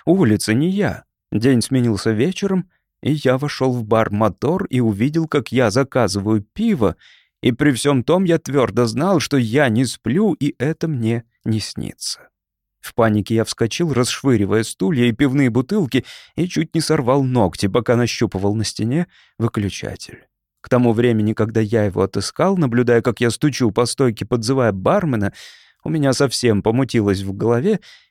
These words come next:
и я готов был хлопнуться в обморок. Ни с того, ни с сего вдруг бредить наяву. Наконец мои пальцы коснулись выключателя.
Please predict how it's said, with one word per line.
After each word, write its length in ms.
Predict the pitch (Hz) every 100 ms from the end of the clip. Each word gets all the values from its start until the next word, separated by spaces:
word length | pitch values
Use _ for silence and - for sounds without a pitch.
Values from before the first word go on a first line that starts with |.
| _
и 100 | -
я 160 | 170 170
готов 340 | 170 139 127
был 140 | 131 143
хлопнуться 640 | - 101 - 104 - 104
в 140 | 90
обморок. 640 | 76 - - 71 - - _ _ _ _
Ни 220 | 85 110
с 120 | 131 -
того, 360 | 135 127 110
ни 100 | 98
с 140 | 117 -
сего 340 | 143 143 175
вдруг 600 | 107 113 139 196 127 - - _ _ -
бредить 600 | 104 120 170 156 117 -
наяву. 600 | 156 147 110 127 226 - _ _ _ _ _ _ _ -
Наконец 480 | 127 127 135 117 123
мои 160 | 120
пальцы 340 | 113 117 107 123
коснулись 540 | 117 - 107 90 -
выключателя. 720 | 104 113 113 202 196 196 180